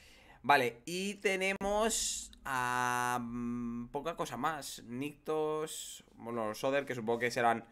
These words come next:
muchas U R, porque tres U Rs top ocho. Esto será el sábado, ¿no? Es que, claro, ahora las U R, sí, las U R de Milich son U Rs y ya está. Bueno, pues, eh, para mí en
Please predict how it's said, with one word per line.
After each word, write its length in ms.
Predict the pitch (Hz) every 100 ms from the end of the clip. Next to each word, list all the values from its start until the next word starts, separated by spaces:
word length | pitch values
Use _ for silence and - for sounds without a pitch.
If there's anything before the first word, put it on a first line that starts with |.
| - _
muchas 340 | 123 127 120 117
U 100 | 113
R, 200 | 135 156
porque 240 | 131 110
tres 300 | 110 110 110
U 140 | 113
Rs 300 | 110 113 113
top 160 | - 104
ocho. 320 | 113 131 143
Esto 180 | 127 127
será 220 | 123 110
el 60 | 110
sábado, 440 | 117 117 117 - - _ _ _ _ _ _ _ _ _
¿no? 200 | 127 170 - _ _ _ _ _ _ _ _ _ _ _ _ _ _ _ _ _ _
Es 80 | -
que, 320 | 139 127 123
claro, 240 | 123 151 131
ahora 180 | 127
las 180 | 135 135
U 60 | 139
R, 180 | 131 135
sí, 260 | - 110
las 200 | 98 98 120
U 40 |
R 180 | 117 123
de 100 | 123
Milich 240 | 123 120
son 340 | 120 - 120 -
U 140 | 107 98
Rs 300 | - 92 -
y 60 |
ya 80 | -
está. 200 | - - - - - - - - - -
Bueno, 420 | 131 160 165 226
pues, 840 | 196 135 127 120 120 - - - -
eh, 720 | 135 131 131 127 123 123 123 123
para 240 | 139 143
mí 160 | 165 220
en 180 | 208